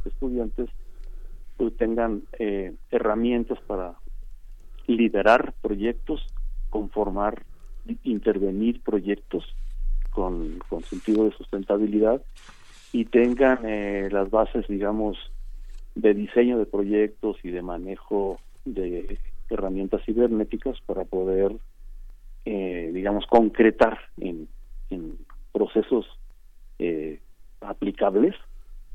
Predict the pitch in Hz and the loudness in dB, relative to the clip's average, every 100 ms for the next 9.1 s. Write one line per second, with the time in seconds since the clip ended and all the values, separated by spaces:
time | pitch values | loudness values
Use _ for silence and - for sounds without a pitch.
0 | - 113 104 101 101 101 - - 95 98 | 6 8 8 6 2 0 -2 0 0 -2
1 | - 104 101 98 90 82 - - 92 92 | -4 -4 -2 0 -2 -2 -6 -6 -4 -2
2 | 98 101 - 92 90 - - 165 - 85 | -2 -2 -4 -6 -6 -6 -6 -6 -8 -10
3 | 85 - 165 170 120 127 123 120 - - | -10 -8 -6 -6 -4 0 0 -2 -6 -20
4 | - 131 120 143 143 139 135 135 131 - | 4 10 12 12 12 8 6 4 0 -4
5 | - - - - - - - - - 131 | -12 -16 -18 -20 -20 -20 -20 -18 -10 -6
6 | 131 165 175 160 - 139 - 160 147 113 | 0 2 2 0 0 0 0 -4 -4 -4
7 | 104 - 98 98 - 131 127 107 92 101 | -10 -10 -8 -8 -10 -6 -4 -4 -6 -6
8 | - 127 127 - 185 120 95 90 107 110 | -4 -4 -4 -4 -4 -2 -2 2 2 2
9 | - | -2